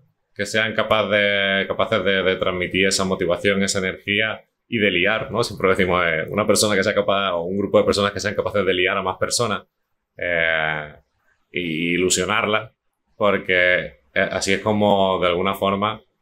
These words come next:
¿no? Pues se, se cargan la, las pilas. A partir de ahí, pues ya dependiendo del tipo de comunidad, yo tengo muy presente normalmente estas comunidades técnicas donde lo que se hace es intercambiar conocimiento, ¿no?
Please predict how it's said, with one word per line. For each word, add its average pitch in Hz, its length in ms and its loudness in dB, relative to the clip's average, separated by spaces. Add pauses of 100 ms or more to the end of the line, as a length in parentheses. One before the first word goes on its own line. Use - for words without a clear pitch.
(140)
¿no? 98 160 -6
Pues 104 140 -2
se, 85 160 2
se 87 140 -2
cargan 95 300 0
la, 85 460 -2
las 78 180 -2
pilas. 92 280 0
A 76 60 -4
partir 90 320 -2
de 107 120 2
ahí, 117 260 -4 (760)
pues 101 340 2
ya 98 100 4
dependiendo 117 440 2
del 107 100 -2
tipo 113 180 2
de 107 60 4
comunidad, 98 460 0
yo 90 100 -4 (460)
tengo 110 200 -2
muy 110 140 2
presente 107 420 0
normalmente 104 400 0
estas 104 160 0
comunidades 98 360 0
técnicas 101 340 0
donde 95 280 0
lo 85 180 -2
que 82 440 2
se 87 220 0
hace 95 540 0
es 90 100 -6
intercambiar 90 520 -2
conocimiento, 95 880 -2
¿no? 104 280 0